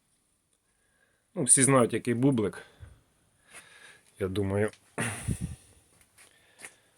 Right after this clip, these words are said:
не раз бачили, як виглядить бублик. Внутрі в бублику цьому я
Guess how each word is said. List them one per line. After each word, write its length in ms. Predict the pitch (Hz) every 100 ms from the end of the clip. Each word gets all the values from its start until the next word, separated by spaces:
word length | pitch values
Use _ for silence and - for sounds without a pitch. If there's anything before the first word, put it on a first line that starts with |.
| _ _ _ _ _ -
не 240 | 113 113
раз 220 | 113 107
бачили, 480 | 104 113 101 101 101
як 260 | 104 98 104
виглядить 480 | 104 101 101 101
бублик. 420 | 90 92 95 90 - - _ _ _
Внутрі 380 | - 123 127 156
в 100 | 156
бублику 520 | 131 156 175 185 185
цьому 360 | 165 160 160 151 - _ _ _ - _ _ - - _ _
я 300 | 113 127 127